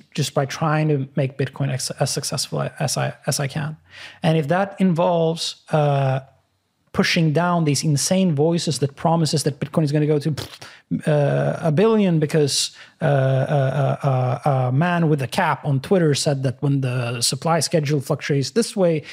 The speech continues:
it automatically makes Bitcoin worth, uh, a million. Like, I wanna make sure that, okay, that that's not how we portray the message of Bitcoin.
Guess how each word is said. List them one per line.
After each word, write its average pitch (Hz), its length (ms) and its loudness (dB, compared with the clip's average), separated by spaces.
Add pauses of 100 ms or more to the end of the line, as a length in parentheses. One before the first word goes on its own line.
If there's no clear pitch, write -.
(160)
it 165 100 2
automatically 156 800 0
makes 143 340 0
Bitcoin 151 400 0
worth, 151 640 -2
uh, 147 400 -4
a 175 40 2
million. 165 260 2
Like, 135 160 -2 (420)
I 165 60 4
wanna 170 360 2
make 151 240 2
sure 151 160 0
that, 131 160 -2 (100)
okay, 147 180 -2
that 135 140 0
that's 139 280 0
not 151 280 0
how 196 180 -2
we 208 340 -2 (180)
portray 202 300 0
the 196 260 0
message 175 300 -2
of 175 100 -2
Bitcoin. 180 480 -2